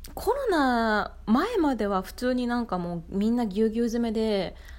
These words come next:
マスクももちろんしてなくて、もう叫びながら、あの、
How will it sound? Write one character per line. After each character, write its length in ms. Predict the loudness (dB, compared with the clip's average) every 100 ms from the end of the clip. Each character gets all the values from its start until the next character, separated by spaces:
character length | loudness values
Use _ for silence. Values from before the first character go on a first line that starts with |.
| -6 -2
マ 120 | 0
ス 80 | 0
ク 80 |
も 140 | -2 -2
も 140 | -2
ち 100 | -2
ろ 80 | -4
ん 60 | -4
し 60 |
て 100 | -4
な 100 | -4
く 100 | -6
て、 180 | -8 -6
も 80 | -6
う 20 |
叫 280 | -8 -6 -4
び 120 | -2
な 120 | -2
が 140 | -4 -4
ら、 300 | -4 -4 -8 -14 -16 -18 -16
あ 180 | -12 -10
の、 220 | -10 -14